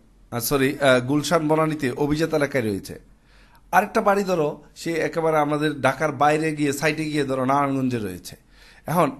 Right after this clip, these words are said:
এই যে একটা গুলশান বনানীতে একটা বাড়ির এক, এক হাজার স্কয়ার ফিটের একটা ফ্ল্যাটের ভাড়া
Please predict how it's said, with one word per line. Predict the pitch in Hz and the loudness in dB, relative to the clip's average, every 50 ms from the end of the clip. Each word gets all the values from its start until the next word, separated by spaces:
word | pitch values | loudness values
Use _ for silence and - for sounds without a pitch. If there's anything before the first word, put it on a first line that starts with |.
| - | -4
এই | 165 165 175 | -4 -2 0
যে | 170 190 | 0 0
একটা | 170 147 143 - - 165 156 | 2 2 0 0 0 -2 -2
গুলশান | 135 127 143 151 143 170 180 175 170 | 0 0 0 0 0 0 0 0 2
বনানীতে | 165 165 170 170 165 156 156 | 2 2 2 2 0 0 -2
একটা | 151 156 147 139 | -2 -2 -2 2
বাড়ির | 127 135 139 135 127 120 139 - - - _ - | 4 4 4 2 0 -4 -6 -10 -18 -20 _ -6
এক, | - 127 127 | -4 -2 -2
এক | 156 139 147 131 135 | -2 -2 -4 -4 -2
হাজার | 151 156 151 147 | -2 -2 -2 -2
স্কয়ার | 143 - - - 156 156 | -2 -4 -2 -2 -2 -2
ফিটের | 151 156 147 151 127 | -2 -4 -6 -4 -4
একটা | 123 127 139 | -4 -6 -8
ফ্ল্যাটের | 123 - - 131 127 127 143 139 | -8 -6 -4 -4 -2 -2 -2 -4
ভাড়া | 127 117 117 120 123 120 110 | -2 0 2 2 2 2 0